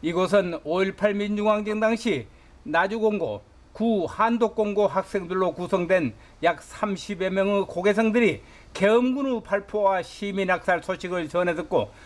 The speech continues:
천구백팔십 년 오월 이십일일 오후에 영암 한평 등지에서 올라온 시 차량에 탑승하여 시민군에 합류하였던 것으로, 그 당시 나이 어린 고등학생들이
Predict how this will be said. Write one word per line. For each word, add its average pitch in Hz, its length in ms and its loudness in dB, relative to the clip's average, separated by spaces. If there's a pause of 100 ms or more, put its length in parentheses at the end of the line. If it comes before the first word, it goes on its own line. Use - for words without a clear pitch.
(220)
천구백팔십 190 680 -2
년 202 240 2
오월 208 400 4
이십일일 226 640 -2 (300)
오후에 214 500 2 (280)
영암 196 340 0
한평 214 440 -2
등지에서 208 500 0
올라온 185 540 0
시 254 380 0
차량에 196 520 0 (140)
탑승하여 170 600 0 (300)
시민군에 254 760 2
합류하였던 196 920 -2
것으로, 175 400 -2 (280)
그 - 120 -10
당시 165 440 -2
나이 156 360 0
어린 170 320 0
고등학생들이 196 1000 0